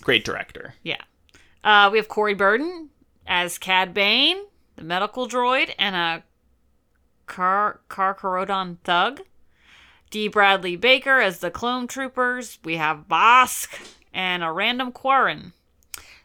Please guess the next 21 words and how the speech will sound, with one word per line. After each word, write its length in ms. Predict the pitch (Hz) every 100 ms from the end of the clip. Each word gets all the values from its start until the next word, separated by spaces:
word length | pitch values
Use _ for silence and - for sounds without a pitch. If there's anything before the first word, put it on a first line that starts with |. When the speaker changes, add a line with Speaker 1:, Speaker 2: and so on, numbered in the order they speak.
| _
Speaker 2:
Ian 280 | 214 220 214
Abercrombie 800 | 220 233 247 262 254 262 294 -
as 520 | 196 196 196 190 202
the, 400 | 196 196 190 - _
sorry, 420 | - 233 208 185 214
Ian 300 | 220 196 -
Abercrombie 880 | 196 220 196 - 180 160 160 170
as 200 | - 185
Supreme 460 | - 185 - 180 165
Chancellor 420 | - 175 175 202
Palpatine. 760 | 202 320 330 320 - 311 302 302 - - -
Matt 320 | 185 185 -
Lanter 460 | 226 247 240 254 226
as 160 | 185 180
Anakin 380 | 185 185 196 180
Skywalker 840 | - 208 208 208 208 220 208 190
and 80 | 175
also 400 | 175 190 - 233
a 80 | 233
random 340 | 233 233 233
prisoner. 560 | 233 208 208 208 294